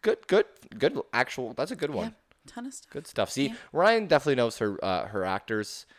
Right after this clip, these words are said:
Speaker 1: uh, or actually her celebrities, uh, way more than I. She loves, uh, T V and movies way more than I
Speaker 2: I love
Speaker 1: do.
Speaker 2: to consume media,
Speaker 1: You
Speaker 2: and
Speaker 1: love
Speaker 2: then
Speaker 1: to
Speaker 2: I
Speaker 1: consume
Speaker 2: always play this fun game with myself with different groups of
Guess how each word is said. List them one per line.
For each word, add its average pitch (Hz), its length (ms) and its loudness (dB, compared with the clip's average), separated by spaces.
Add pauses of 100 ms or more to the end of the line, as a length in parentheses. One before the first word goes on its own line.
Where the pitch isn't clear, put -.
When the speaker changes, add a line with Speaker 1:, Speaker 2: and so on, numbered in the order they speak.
(160)
Speaker 1:
uh, 92 180 -2
or 101 220 4
actually 98 260 0
her 95 100 -10
celebrities, 95 720 -6 (360)
uh, 82 220 -4
way 104 360 4
more 101 200 2
than 90 100 -4
I. 92 100 -2
She 98 140 -4
loves, 92 480 -2
uh, 98 180 -2
T 98 200 -8
V 90 360 -6
and 87 160 -10
movies 92 500 -6 (480)
way 110 200 4
more 107 180 4
than 95 80 2
I 90 120 0
Speaker 2:
I - 20 2
love 208 200 6
Speaker 1:
do. - 60 -2
Speaker 2:
to 233 120 0
consume 202 480 -6
media, 180 360 0
Speaker 1:
You 175 60 4
Speaker 2:
and - 80 4
Speaker 1:
love 214 100 8
Speaker 2:
then 185 100 4
Speaker 1:
to - 60 0
Speaker 2:
I - 80 2
Speaker 1:
consume 185 240 2
Speaker 2:
always 208 220 4
play 226 140 2
this 226 180 2
fun 196 240 2
game 175 200 -2
with 185 140 -4
myself 202 460 -2
with 180 140 -4
different 185 320 -4
groups 175 320 -4
of 175 140 -4